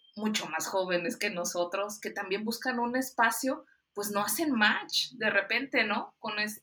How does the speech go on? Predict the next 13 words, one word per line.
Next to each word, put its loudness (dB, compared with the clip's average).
con -4
estos -4
grupos. 0
Entonces, 2
se 4
sienten, 0
pues, -4
así -6
como, -2
pues, -8
es -8
que -4
entonces, -4